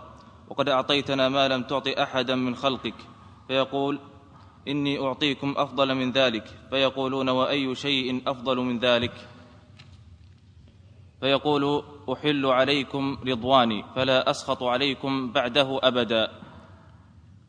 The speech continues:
وفي الحديث الآخر: "يا أهل الجنة،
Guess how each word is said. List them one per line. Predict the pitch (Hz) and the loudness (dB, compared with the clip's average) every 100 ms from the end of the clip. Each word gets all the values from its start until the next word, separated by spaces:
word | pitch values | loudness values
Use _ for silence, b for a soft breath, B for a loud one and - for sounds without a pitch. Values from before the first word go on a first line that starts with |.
| - - | -20 -14
وفي | 113 | -6
الحديث | 131 135 139 131 | -2 0 0 0
الآخر: | 135 131 139 123 135 131 - - - - - - | 0 6 8 8 4 2 -4 -16 -20 -20 -20 -4
"يا | 131 139 139 | 0 4 4
أهل | 131 | 4
الجنة، | 127 135 139 135 131 135 | 2 2 0 0 0 -2